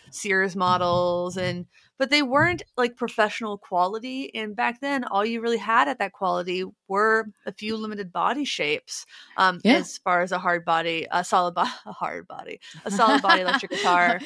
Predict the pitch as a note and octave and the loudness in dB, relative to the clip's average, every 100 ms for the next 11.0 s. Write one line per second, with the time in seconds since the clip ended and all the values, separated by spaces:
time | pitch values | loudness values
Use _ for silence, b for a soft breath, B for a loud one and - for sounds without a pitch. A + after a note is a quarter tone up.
0 | C#4+ G#3 F3 F#3 E3+ G3+ F#3+ G#3+ G3 B3 | -10 -6 0 2 2 0 2 2 4 0
1 | C4 G3+ F3+ G3+ - - E4+ - F4+ - | 2 2 4 4 2 2 -4 -8 -16 -18
2 | - C4+ G#3+ A#3 G#3+ A3 F#3+ E3+ F3 F3+ | -20 -2 2 2 2 4 2 4 2 2
3 | E3+ E3+ F#3 A4 A3 G#3 F4 D#4 C4+ C4+ | -2 -2 0 0 2 4 4 4 0 0
4 | B3+ - A#3+ A#3 A3 - B4+ A#4 F4+ B3 | -4 0 4 4 0 -12 -14 -12 -8 0
5 | C#4+ B3+ C4 G4+ A4+ D#4 B3+ A#3 A#3 - | 0 2 4 6 6 4 2 2 0 -6
6 | A3 B3+ D4 F#4+ C#4 B3+ B3 A#3+ A#3 G#3+ | -6 -6 -4 -4 -2 2 2 2 -2 -8
7 | - _ _ _ _ _ - B3 A3+ - | -20 _ _ _ _ _ -4 -2 -2 2
8 | A#3 C4 C#4 C4+ B3+ A3+ G#3 G3+ - G3+ | 4 4 2 -2 -2 -2 -2 -2 -4 -8
9 | - G#3+ G3+ G3 G3+ F#3+ - A3+ A#3 A#3 | -4 -2 -2 -2 -4 -8 -6 -6 -4 -4
10 | G#3+ - F#3+ D4 F#3 F#3 - E3 E3+ | -6 0 0 2 -2 -6 -6 -4 -6